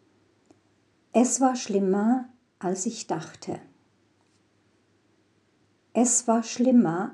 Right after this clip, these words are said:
als ich dachte. Now let's compare this with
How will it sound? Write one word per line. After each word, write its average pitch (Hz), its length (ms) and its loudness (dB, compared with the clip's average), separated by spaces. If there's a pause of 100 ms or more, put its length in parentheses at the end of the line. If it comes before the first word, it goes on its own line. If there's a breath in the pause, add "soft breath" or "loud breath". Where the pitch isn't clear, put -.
(120)
als 190 260 -8
ich 220 240 -6
dachte. 160 580 -6 (4000)
Now 220 100 6
let's 262 260 2
compare 233 540 4
this - 400 -6
with 220 280 -8